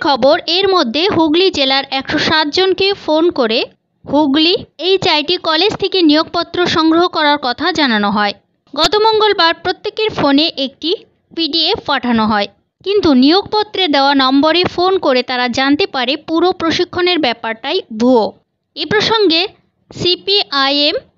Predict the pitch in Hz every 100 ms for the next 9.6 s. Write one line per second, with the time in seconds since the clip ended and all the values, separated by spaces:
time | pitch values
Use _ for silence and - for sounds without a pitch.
0 | _ - 285 294 - 403 392 330 269 226
1 | 262 285 262 262 330 349 349 - 349 311
2 | 381 339 233 214 285 466 _ _ _ -
3 | 285 320 403 403 392 240 262 247 294 370
4 | 349 330 466 _ _ - 247 285 - 349
5 | 370 392 349 302 349 320 262 202 208 208
6 | - _ _ _ _ - - 294 294 277
7 | 254 247 233 370 302 320 320 427 440 415
8 | 370 269 277 262 262 330 277 214 254 254
9 | 320 359 392 - 381 -